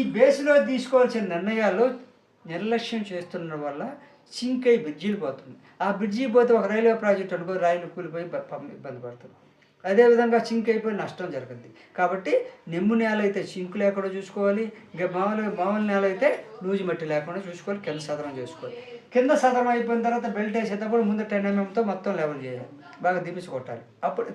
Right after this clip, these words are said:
కింద పది సెంటీమీటర్లు కదా, అది దిమిసి కొట్టాలి. ఆ దిమిసి కొట్టిన తర్వాత ట్వంటీ ఎంఎం మెటల్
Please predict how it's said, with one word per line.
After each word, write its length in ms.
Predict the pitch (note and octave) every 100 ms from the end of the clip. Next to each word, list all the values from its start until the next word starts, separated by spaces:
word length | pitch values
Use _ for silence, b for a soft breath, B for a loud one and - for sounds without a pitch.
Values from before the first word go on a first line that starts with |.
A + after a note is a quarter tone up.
| A#3+
కింద 140 | A#3 A#3
పది 120 | A3+ A3
సెంటీమీటర్లు 400 | A3+ A3 G3+ G#3
కదా, 100 | B3+ -
అది 120 | G3
దిమిసి 200 | A3+ G#3 -
కొట్టాలి. 260 | B2 B2 - B A3
ఆ 60 | A#3 G#3
దిమిసి 260 | C4+ - C4+
కొట్టిన 240 | A#3 A#3+ A#3+
తర్వాత 220 | A#3 A#3+ A3+
ట్వంటీ 220 | A3 B3 A#3
ఎంఎం 200 | A3+ G#3+
మెటల్ 260 | G#3 G#3 G#3